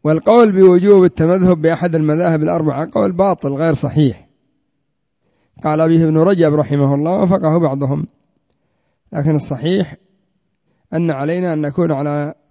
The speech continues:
طريقة النبي صلى الله عليه وسلم بفهم أبي بكر وعمر وعثمان وعلي، ونستفيد من هؤلاء الأئمة، فما وافق الحق قبلناه وما خالف الحق رددناه مع احترامنا لهم وتقديرنا لهم ودعائنا لهم،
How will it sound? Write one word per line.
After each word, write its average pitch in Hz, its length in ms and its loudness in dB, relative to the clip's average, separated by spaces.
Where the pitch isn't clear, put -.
طريقة 160 360 -4
النبي 151 260 -4
صلى 143 240 -8
الله 139 140 -6
عليه 135 140 -6
وسلم 156 400 -4
بفهم 143 300 -4
أبي 139 240 -4
بكر 147 260 -6
وعمر 143 340 -4
وعثمان 143 520 -8
وعلي، 170 420 0
ونستفيد 202 440 -2
من 190 140 0
هؤلاء 185 380 0
الأئمة، 175 520 -4
فما 170 300 0
وافق 165 240 0
الحق 156 320 -8
قبلناه 151 460 -2
وما 202 240 0
خالف 160 280 -2
الحق 147 280 -8
رددناه 175 520 2
مع 175 200 0
احترامنا 160 580 -2
لهم 156 340 -2
وتقديرنا 147 680 -4
لهم 147 400 -6
ودعائنا 147 520 -8
لهم، 143 360 -4